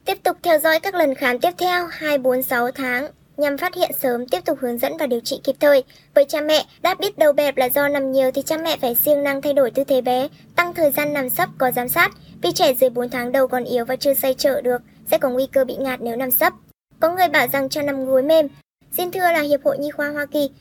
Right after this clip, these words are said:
khuyến cáo là nằm ngửa trên bề mặt tương đối cứng, không có gối hay miếng lót xung quanh, tăng nguy cơ đột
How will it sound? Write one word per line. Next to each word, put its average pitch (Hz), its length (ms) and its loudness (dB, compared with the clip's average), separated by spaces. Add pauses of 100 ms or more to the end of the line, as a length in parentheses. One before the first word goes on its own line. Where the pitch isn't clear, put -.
(140)
khuyến 302 180 0
cáo 277 260 0
là 330 120 -4
nằm 262 220 -2
ngửa 254 140 2
trên 262 180 -2
bề 254 120 0
mặt 247 180 -8 (360)
tương 294 180 2
đối 254 160 4
cứng, 254 280 0
không 302 200 -4
có 254 120 -4
gối 247 260 -4
hay 277 140 -6
miếng 254 200 -6
lót 302 160 -6
xung 285 200 -2
quanh, 277 240 -4
tăng 294 360 -4
nguy 285 160 -4
cơ 277 160 2
đột 247 140 0